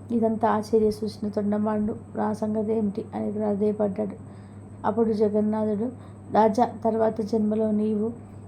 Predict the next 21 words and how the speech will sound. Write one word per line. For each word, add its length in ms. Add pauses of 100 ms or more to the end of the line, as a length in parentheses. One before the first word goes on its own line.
(440)
వీరాగివై 720 (100)
నా 160
ఏకాంత 640
భక్తుడవవుతావు. 1040 (380)
ఇప్పుడు 240
తప్పక 440
నీకు 300
ముక్తి 400
లభిస్తుంది" 640 (100)
అని 120 (100)
చెప్పి 360
తొండమానుడిని 760 (500)
ఊరడించాడు. 800
ఇలా 140
తొండమానుడికి, 800
భీముడికి 680
ముక్తిని 380
ప్రసాదించేది 920 (480)
శ్రీ 140
వెంకటేశ్వర 680
శివుడు. 520